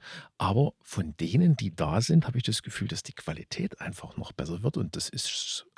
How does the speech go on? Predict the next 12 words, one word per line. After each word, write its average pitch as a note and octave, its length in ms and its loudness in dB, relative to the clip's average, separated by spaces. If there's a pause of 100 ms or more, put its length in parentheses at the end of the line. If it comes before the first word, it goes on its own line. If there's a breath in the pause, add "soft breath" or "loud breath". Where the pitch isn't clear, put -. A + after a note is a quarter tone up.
(120)
auch F#2+ 160 0 (360)
ein F2 140 0 (140)
tolles C#3 280 6
Thema D3 280 6
vielleicht, - 340 -2 (540 soft breath)
äh, G2 160 2
auf G#2+ 160 -4
was G2 160 0
wir G2+ 80 0
noch G2+ 120 2
eingehen G#2 420 2
könnten. F2 360 -2